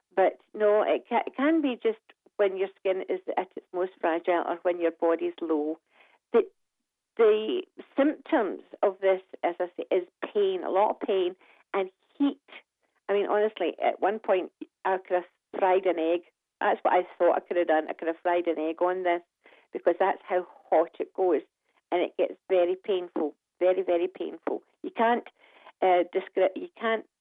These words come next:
you know, you can't think of it as being anything else. Uh, it's just cellulitis because, you know, to touch it's hot. Other people, it'll be bright red if they look at it. It swells up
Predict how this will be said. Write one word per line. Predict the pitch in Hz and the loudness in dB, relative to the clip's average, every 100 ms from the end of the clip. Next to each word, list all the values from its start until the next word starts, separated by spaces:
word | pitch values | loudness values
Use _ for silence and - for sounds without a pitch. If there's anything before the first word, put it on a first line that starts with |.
| _ _ _ _ _ _ _ _ _ _ _ _ - _ _ _ - - | _ _ _ _ _ _ _ _ _ _ _ _ -20 _ _ _ -20 -2
you | 202 202 | 0 2
know, | 190 | 2
you | 175 185 185 | 2 0 -4
can't | 226 233 | -4 -2
think | 240 220 | -4 -4
of | 202 | -4
it | 370 | -4
as | - | -4
being | 208 190 - | -4 -4 -2
anything | 190 196 190 180 | -2 -2 -4 -6
else. | 180 175 185 - | -4 -4 -6 -8
Uh, | - - | -8 -4
it's | 175 - - | -4 -4 -2
just | 196 196 _ - | -4 -4 _ 2
cellulitis | 185 180 175 175 180 - 175 | 2 2 0 -2 -4 -8 -12
because, | - - 160 | -12 -14 -10
you | 170 170 | -10 -4
know, | 185 196 202 | 0 2 0
to | _ _ _ _ _ | _ _ _ _ _
touch | - 240 - | 0 0 0
it's | - - | -8 -8
hot. | 196 214 208 196 - _ _ _ | 0 4 4 2 -4 _ _ _
Other | - 233 | -4 -4
people, | 247 208 - | -4 -4 -2
it'll | 202 | 0
be | - 156 _ | -2 -10 _
bright | 190 196 233 - | 0 0 0 -2
red | 180 165 185 - _ - | 0 2 0 -6 _ -12
if | - - | -10 -2
they | 175 | -2
look | 170 175 | -2 -4
at | 170 175 - | -6 -4 -4
it. | 190 - _ - - | -6 -6 _ -14 -8
It | - - - - - | -8 -8 -20 -20 0
swells | 202 220 269 226 | 4 4 2 4
up | 208 - - | 4 2 -4